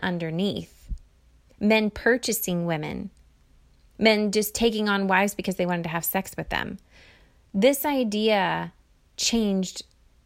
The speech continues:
the whole thing. So I think this was less about the idea of one man, one woman, and more about the <laughs> idea of a partnership, more about the idea of equality. He's the first to introduce this. And then we look at Paul, and Paul echoes this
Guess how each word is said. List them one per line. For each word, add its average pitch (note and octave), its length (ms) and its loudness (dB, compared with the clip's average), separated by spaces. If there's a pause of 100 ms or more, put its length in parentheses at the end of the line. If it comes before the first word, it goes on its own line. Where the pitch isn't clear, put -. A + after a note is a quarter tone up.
(280)
the F3+ 140 -2
whole E3+ 280 -2
thing. - 540 -2 (1200)
So G#3 160 4
I G#3+ 100 6
think C4 220 0
this E4 180 -2
was G#3 140 -2
less F#3 320 2
about F3+ 340 0
the - 120 -4
idea E3+ 280 0
of D3 120 -4
one F3+ 200 0
man, E3+ 300 -2
one E3 180 0
woman, D#3+ 300 -4
and F3+ 240 0
more G3 260 2
about F#3+ 300 -2
the F#3 120 -2
<laughs> - 20 2
idea F#3 600 -2
of D#3+ 400 -2 (800)
a F3 80 0
partnership, - 800 -6 (360)
more G#3 340 4
about F#3+ 220 2
the - 120 -4
idea F3 340 0
of D#3+ 140 -6
equality. E3 640 -4
He's A#3 320 0
the C4 100 0
first C#4+ 320 -2
to - 100 -4
introduce F3+ 440 -2
this. - 240 -6
And G3+ 200 2
then C4+ 200 2
we C#4+ 100 2
look A3 160 -2
at - 120 -6
Paul, A#3 260 2
and F#3 120 -2
Paul D4 300 -2
echoes C4 420 0
this F3 420 -4